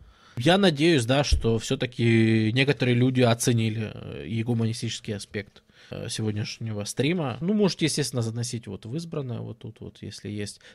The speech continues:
Так можно отслеживать, когда будет следующий стрим. Э, сейчас, чтобы делать анонс на главной,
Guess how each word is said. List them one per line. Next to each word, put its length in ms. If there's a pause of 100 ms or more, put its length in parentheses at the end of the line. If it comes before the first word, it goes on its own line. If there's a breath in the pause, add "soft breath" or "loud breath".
Так 220
можно 320
отслеживать, 720 (680 soft breath)
когда 280
будет 180
следующий 380
стрим. 400 (640 soft breath)
Э, 340
сейчас, 420
чтобы 380
делать 400
анонс 600
на 160
главной, 760